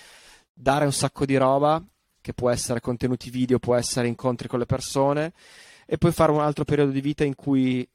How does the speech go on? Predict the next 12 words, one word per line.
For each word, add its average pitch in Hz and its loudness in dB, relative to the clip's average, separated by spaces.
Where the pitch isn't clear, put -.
che - -12
ne 131 -6
so, 110 -2
prendi 139 0
tutti - -12
questi 139 -4
stimoli 143 -2
che 139 -2
hai 131 0
vissuto, 139 -4
li 139 0
elabori, 135 2